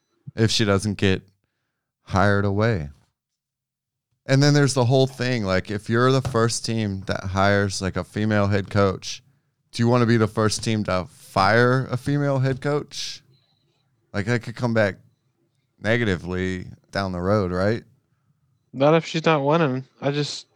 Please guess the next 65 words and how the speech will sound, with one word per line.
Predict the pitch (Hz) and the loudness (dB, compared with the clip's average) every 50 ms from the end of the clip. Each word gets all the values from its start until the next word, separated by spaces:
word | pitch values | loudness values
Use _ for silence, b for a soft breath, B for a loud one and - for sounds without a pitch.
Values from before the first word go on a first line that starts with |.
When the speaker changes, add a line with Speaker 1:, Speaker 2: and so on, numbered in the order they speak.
| _ - | _ -10
Speaker 1:
Yeah. | 87 87 90 87 82 85 85 - _ _ _ | -6 -6 -6 -6 -6 -8 -12 -16 _ _ _
Speaker 2:
I, | - 127 - _ _ _ - | -6 -6 -6 _ _ _ -4
I | - 117 120 127 | 0 0 0 0
just | 131 123 120 - | 0 -4 -6 -4
wanna | 127 117 107 | -2 0 0
look | 101 101 - | 0 0 -2
at | 101 | -2
this | 104 101 - - | -4 -4 -6 -6
from | - - 104 98 98 | -6 -6 -4 -2 -2
a | |
results | 92 92 98 98 107 104 104 107 98 - - - - - - | -2 -2 -4 -2 0 0 0 0 0 -4 -10 -14 -14 -16 -16
standpoint. | - - - - 95 87 95 - 95 92 - | -14 -8 -6 -4 -4 -4 -6 -10 -14 -14 -12
If | - 104 | -14 -10
she's | - - 151 147 | -4 -4 -2 -2
a | 143 | 2
good | 135 139 131 123 - _ _ _ _ _ - | 2 2 0 0 -8 _ _ _ _ _ -12
assistant | 117 - - 131 127 131 117 | -10 -4 -4 -2 -2 0 2
head | 117 110 104 | 2 0 2
coach, | - 113 113 113 113 - - - - _ _ _ B B B B B B B B B - | 2 4 4 4 2 0 -8 -12 -12 _ _ _ B B B B B B B B B 2
I | |
mean, | 143 151 | 2 2
she's | 147 - 160 160 | 4 4 4 6
already, | 170 170 160 156 151 | 6 6 6 6 6
like | 139 139 - - | 4 4 2 0
you | 147 | -2
said, | 139 - 147 127 117 110 - _ _ _ _ _ - | 2 4 4 2 2 0 -14 _ _ _ _ _ -6
you | - 120 127 | 0 2 4
don't | 123 120 107 | 4 4 2
think | 110 123 107 | 2 0 0
it | 120 104 | 0 0
would | 87 104 | 0 0
work | 104 107 110 104 | 0 0 2 2
in | - 98 | 0 -2
the, | 98 92 | -2 -2
like, | 95 - - 110 101 - | -4 -2 -2 -4 0 2
there'd | 120 113 107 | 2 2 2
be | 104 107 | 2 -2
some | - - - 110 107 104 101 | -2 2 2 2 2 2 2
knucklehead | 107 101 - 107 101 104 104 98 95 | 2 2 2 2 2 2 0 0 0
that | 95 - - | -2 -4 -4
would | 101 98 | -6 -4
not | 95 104 104 98 90 | -2 -2 -2 -2 -2
let | 98 104 101 | -2 0 0
it | 92 69 | 0 -2
work | 78 98 101 104 - | -4 -4 -6 -4 -6
in | - 101 | -6 -10
the | 78 | -6
locker | 78 104 113 120 117 120 107 | 0 2 2 2 2 0 -6
room. | 139 - | -8 -6
Speaker 1:
I | 101 | -4
didn't | 95 117 127 143 151 | -4 -4 -4 -6 -6
say | - 160 147 139 123 110 | -4 -2 -2 0 0 -2
I | - - | -4 -4
don't | 104 107 110 107 - | -4 -2 -2 -4 -4
think | - 110 98 101 | -6 -8 -4 -2
it'll | 101 92 90 92 | -2 0 0 2
work. | 95 87 80 78 - 80 | 2 2 0 -2 -6 -8
I | 85 87 | -10 -8
said | - - - 95 85 | -8 -6 -6 -4 -4
it's | 85 87 85 - _ - - - | -6 -8 -12 -12 _ -16 -16 -16
very | - - - 110 110 110 104 | -14 -8 -4 0 2 2 0
possible | 98 - 98 90 87 85 85 - - 85 80 80 78 | 0 0 0 0 0 0 -2 -6 -10 -10 -8 -8 -10
that | 73 85 - | -10 -12 -12
that | - 85 - - | -12 -12 -12 -12
happens. | - - - - - - - _ - - - - - | -14 -16 -16 -18 -20 -20 -20 _ -20 -18 -18 -18 -18